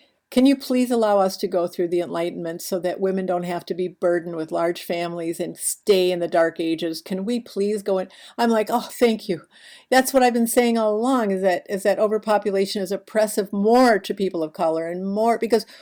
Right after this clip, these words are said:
who do you think is gonna get the, the filters in their shower heads first? It's gonna be the rich people, the whiter people. My example is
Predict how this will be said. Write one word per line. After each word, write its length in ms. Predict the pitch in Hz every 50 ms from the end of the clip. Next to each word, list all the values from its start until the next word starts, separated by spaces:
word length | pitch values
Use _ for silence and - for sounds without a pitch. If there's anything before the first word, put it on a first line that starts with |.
| - _ _
who 160 | - 339 381
do 60 | 349
you 100 | 349 330
think 240 | - 302 277 247 262
is 120 | 247 220
gonna 200 | - 240 220 214
get 260 | 202 226 208 202 202 -
the, 260 | 202 185 175 175 - - - - _ - -
the 100 | 202 196
filters 560 | 196 - - 262 262 254 - 247 233 220 196
in 140 | 214 208 196
their 320 | 202 196 180 180 185 - - -
shower 360 | - - - 247 214 214 214
heads 260 | 196 202 208 196 202 -
first? 400 | - 247 214 180 160 156 - 196
It's 140 | 196 -
gonna 180 | - 240 226 226
be 140 | 214 240 233
the 160 | 226 233 233
rich 380 | 226 254 277 277 - - - -
people, 340 | 226 180 160 - 165 165
the 100 | 170 185
whiter 340 | 196 202 220 233 247 254 240
people. 480 | 247 - 214 180 - - 156 151 - - -
My 160 | 220 220 214
example 540 | 214 202 202 202 233 233 247 233 247 220 208
is 280 | 202 196 190 185 -